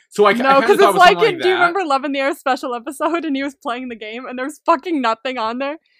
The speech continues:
Speaker 2: Like, when they were
Speaker 1: Yeah.
Speaker 2: doing it in the office, <laughs> and he was like,
Speaker 1: Yeah.
Speaker 2: "No,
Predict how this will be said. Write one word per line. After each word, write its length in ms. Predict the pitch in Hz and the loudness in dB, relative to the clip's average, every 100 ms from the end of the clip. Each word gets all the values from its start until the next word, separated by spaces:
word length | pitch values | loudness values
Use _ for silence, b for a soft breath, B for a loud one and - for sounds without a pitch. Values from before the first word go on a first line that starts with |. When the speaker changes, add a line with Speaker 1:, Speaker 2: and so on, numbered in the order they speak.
| b b | b b
Speaker 2:
Like, 160 | 285 277 | -2 2
when 180 | 349 359 | 2 4
they 80 | |
were 160 | 359 359 | 0 -2
Speaker 1:
Yeah. 220 | 269 277 254 | -4 -8 -4
Speaker 2:
doing 260 | 302 330 | -2 0
it 160 | 359 294 | 0 0
in 140 | 285 | 0
the 120 | 285 - | 0 6
office, 540 | 247 - 320 427 - | 6 6 4 2 2
<laughs> 640 | 466 - - - - - 480 | -2 -2 -12 -20 -20 -6 -4
and 100 | 427 | 2
he 140 | 427 | 6
was 180 | 427 370 | 6 4
like, 140 | 370 | 4
Speaker 1:
Yeah. 200 | 381 359 359 | 2 -2 -4
Speaker 2:
"No, 160 | 320 | 2